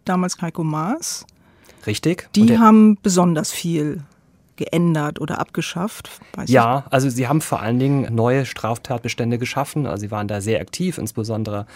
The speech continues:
Speaker 2: Herr Maas selbst. Teils lag das daran, dass Deutschland einen Rückstand hatte im Vergleich zu internationalen Entwicklungen, mussten sehr viele Korruptionsübereinkommen nachgeholt werden. Dann gab's noch Dinge wie die Kölner Silvesternacht. Da ist dann das Sexualstrafrecht binnen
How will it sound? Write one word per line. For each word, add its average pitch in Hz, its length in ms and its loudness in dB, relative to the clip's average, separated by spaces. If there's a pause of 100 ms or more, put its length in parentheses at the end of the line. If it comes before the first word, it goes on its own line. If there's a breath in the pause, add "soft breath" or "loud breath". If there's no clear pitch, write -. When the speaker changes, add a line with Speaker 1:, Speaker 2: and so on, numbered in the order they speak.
(220 loud breath)
Speaker 2:
Herr 117 120 -2
Maas 107 320 0
selbst. 151 460 2 (260 loud breath)
Teils 113 280 0
lag 117 160 2
das 117 180 -2
daran, 117 420 0
dass 107 160 -6
Deutschland 107 380 -2
einen 98 80 -2
Rückstand 120 520 -2
hatte 131 260 -2
im 90 280 -4
Vergleich 107 400 -4
zu - 140 -4
internationalen 110 460 -4
Entwicklungen, 113 380 -2
mussten 113 280 -2
sehr 110 180 0
viele 113 180 -2
Korruptionsübereinkommen 120 1800 -2
nachgeholt 117 520 -2
werden. 113 320 0 (260 loud breath)
Dann 113 140 0
gab's 113 240 0
noch 117 120 -2
Dinge 123 280 2
wie 110 80 -2
die 113 80 -2
Kölner 113 320 -2
Silvesternacht. 117 720 -2
Da 120 60 -4
ist 95 180 -4
dann 113 80 -4
das 110 140 -4
Sexualstrafrecht 113 1200 -4
binnen 117 340 2